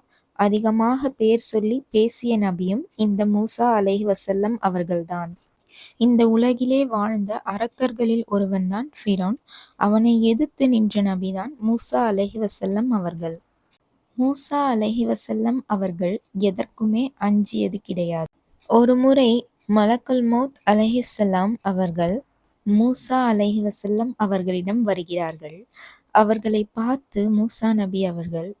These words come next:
"எதற்காக இங்கு வந்தீர்கள்?" என்று கேட்டார்கள். "தங்களுடைய உயிரை கைப்பற்ற வந்துள்ளேன்" என்று மலக்குல் மௌத் அவர்கள்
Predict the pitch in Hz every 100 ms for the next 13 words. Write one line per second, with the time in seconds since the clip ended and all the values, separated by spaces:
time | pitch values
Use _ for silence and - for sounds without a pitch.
0 | - 185 185 202 - 226 220 233 226 208
1 | 196 190 185 196 190 196 185 - 185 180
2 | 202 - 180 - 170 160 165 160 160 _
3 | _ _ _ _ _ _ _ - 233 226
4 | 233 233 233 233 226 220 240 262 269 269
5 | - 214 208 226 214 - 214 202 202 208
6 | 208 214 214 196 196 - 202 208 196 208
7 | - 233 226 196 214 - 196 190 190 -
8 | 202